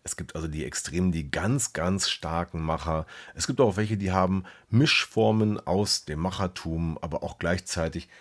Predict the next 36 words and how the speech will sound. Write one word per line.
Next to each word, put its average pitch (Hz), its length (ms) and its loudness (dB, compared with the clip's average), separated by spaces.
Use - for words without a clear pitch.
aus - 200 -12
anderen 101 380 2
Bereichen, 71 560 -2
so - 160 -12
dass 67 100 -12
sich - 100 -12
das - 200 -10
alles 69 240 -10
ein 67 100 -10
bisschen, 71 260 -8
äh, 69 340 -8
verteilt 117 840 2
und, 73 440 -8
ähm, 69 480 -10
egalisiert 80 920 -4
im 98 140 -4
Verhalten. 87 560 -2
Aber 95 160 0
wenn 165 100 6
wir 175 80 4
uns 131 160 0
mal 98 120 2
den, 85 260 0
den 76 100 -4
krassen 113 640 0
roten 98 380 -2
Machertypen 85 760 -4
angucken, 101 640 -2
dann 95 320 0
will 95 400 2
der 85 240 0
ja 82 400 0
einfach 87 340 0
nur 87 240 -2
vorne 180 400 2
sein, 62 400 -10